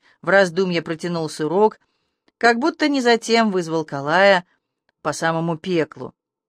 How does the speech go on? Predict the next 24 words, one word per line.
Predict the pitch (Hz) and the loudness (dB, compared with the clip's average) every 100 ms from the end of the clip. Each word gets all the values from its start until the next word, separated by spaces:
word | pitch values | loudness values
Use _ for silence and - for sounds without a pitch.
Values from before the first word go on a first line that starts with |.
| _ _ - | _ _ -4
«А | 156 | -4
чего? | - 220 180 139 _ _ | -2 -2 -2 -4 _ _
И | 147 | -2
возьми», — | 156 143 151 170 | -2 -2 -2 -2
оживился | 196 220 240 240 240 | 0 0 0 0 -2
тот. | 233 240 226 _ _ | 0 0 0 _ _
«Хорошая | - 339 339 - 185 | -2 2 2 2 -2
девчонка, | 175 214 247 185 151 - | -2 -2 -2 -2 -4 0
послушная, | 214 220 175 220 - 185 147 - - | 0 0 -2 -4 -2 -2 -2 -6 0
а | 190 | 2
уж | 190 185 | 2 -2
работящая». | 185 160 151 156 190 220 226 190 139 - _ _ _ _ _ _ _ _ _ _ | 0 2 2 2 2 2 0 0 0 -6 _ _ _ _ _ _ _ _ _ _
«Ну, | 180 208 330 | -2 0 2
не | 311 | 0
знаю». | 165 151 151 151 151 151 151 147 147 _ _ _ _ - | -2 -2 -2 0 0 0 -4 -6 -10 _ _ _ _ -14
Сурок | - 208 220 202 | -2 4 4 4
ещё | 208 226 | -2 0
пристальней | 208 226 226 165 170 165 160 151 | -2 0 -2 -2 -4 -6 -6 -8
вперил | - 180 185 170 | -4 0 0 0
в | |
Рыску | 175 180 - 165 | 0 -2 -2 -6
маленькие | 160 165 160 151 143 147 | 0 2 2 -2 -6 -6
лупатые | 147 - 156 147 143 | -6 -2 -2 -2 -8
глазки, | 127 143 175 220 226 214 214 | -8 0 4 4 2 -2 -4